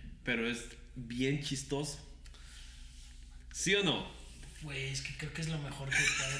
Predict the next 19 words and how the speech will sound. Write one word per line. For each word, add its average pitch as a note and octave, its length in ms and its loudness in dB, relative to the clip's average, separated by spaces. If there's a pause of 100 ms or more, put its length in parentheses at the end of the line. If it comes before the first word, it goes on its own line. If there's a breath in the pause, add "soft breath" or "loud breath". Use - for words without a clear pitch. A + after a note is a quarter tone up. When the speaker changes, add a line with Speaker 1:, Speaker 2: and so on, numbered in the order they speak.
Speaker 2:
pasar. - 520 6 (240)
Hasta - 220 12
que F#3 120 12
te F3 140 12
pasa G3 260 10
a G3+ 60 4
ti, G3 200 8
¿no? F3+ 200 4 (520 loud breath)
Speaker 1:
Hasta E3 260 10
que F3+ 80 12
no F3 120 8
se G#3+ 140 10
ríen G#3+ 220 12
de G3+ 100 8
ti. F#3 320 8
Speaker 2:
Sí, D3+ 220 2
güey. C3 200 -2 (960 loud breath)
Speaker 1:
Pero D3 380 8 (320)
está, C#3 640 8